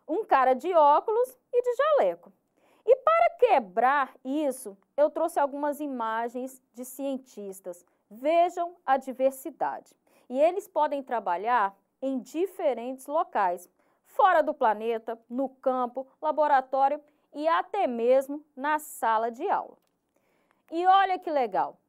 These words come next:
eu trouxe pra vocês algumas cientistas negras brasileiras de grande protagonismo.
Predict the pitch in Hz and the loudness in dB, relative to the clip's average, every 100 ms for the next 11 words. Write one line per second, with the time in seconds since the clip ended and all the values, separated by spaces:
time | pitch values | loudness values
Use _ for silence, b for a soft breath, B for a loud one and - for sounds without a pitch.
0 | _ _ _ 285 330 415 453 508 - 381 | _ _ _ 2 4 4 0 0 -2 0
1 | 277 262 285 285 269 269 262 269 320 349 | 0 -4 0 0 0 -2 0 0 -2 -8
2 | 302 - 427 311 - 349 381 370 262 226 | -8 -10 -10 -10 -8 -8 -6 -4 -4 -6
3 | 226 240 269 262 254 262 339 320 262 302 | -8 -4 -6 -6 -6 -6 -4 0 0 0
4 | 359 - 226 294 190 269 330 381 359 330 | -8 -12 -14 -14 -8 -4 -4 -4 -8 -10
5 | - 294 285 285 277 269 233 190 170 165 | -8 -6 -4 -4 -4 -4 -6 -10 -16 -18
6 | 165 | -20